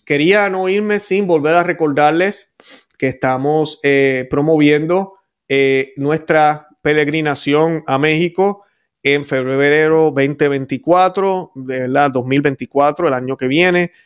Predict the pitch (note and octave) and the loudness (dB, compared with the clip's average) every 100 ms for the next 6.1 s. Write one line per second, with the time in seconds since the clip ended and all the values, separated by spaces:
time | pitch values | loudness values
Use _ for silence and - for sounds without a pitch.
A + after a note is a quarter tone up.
0 | _ - B2+ C3+ C3 C3 C3 C3 C#3+ G3 | _ -10 -8 -4 -4 -2 0 2 4 2
1 | F#3 C#3+ B2+ - C#3 - C#3+ C3+ A#2+ - | 2 -2 -6 -6 -8 -2 0 0 -4 -4
2 | C3+ C3+ C3+ B2+ B2 B2 - B2 F3+ G3 | -4 -4 -6 -8 -6 -8 -4 -2 0 0
3 | F3 F3+ _ _ _ _ - C#3+ D3 D3+ | -2 -6 _ _ _ _ -6 -2 -2 0
4 | D#3 E3 E3+ D#3 C3+ C#3+ D#3+ E3+ D3 - | 0 0 0 -2 -2 -4 0 2 2 0
5 | C#3 D#3+ D#3+ C3 C3 C#3+ C#3+ F#3+ A3 A#3+ | 0 2 0 0 -2 -2 2 2 2 0